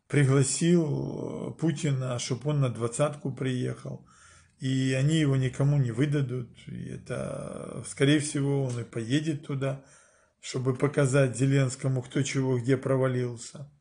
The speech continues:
Вот. Поэтому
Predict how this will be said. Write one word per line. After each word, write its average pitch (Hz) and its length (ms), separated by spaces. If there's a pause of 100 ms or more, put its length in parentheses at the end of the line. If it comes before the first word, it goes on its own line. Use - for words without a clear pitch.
(1600)
Вот. 139 600 (1300)
Поэтому 180 1080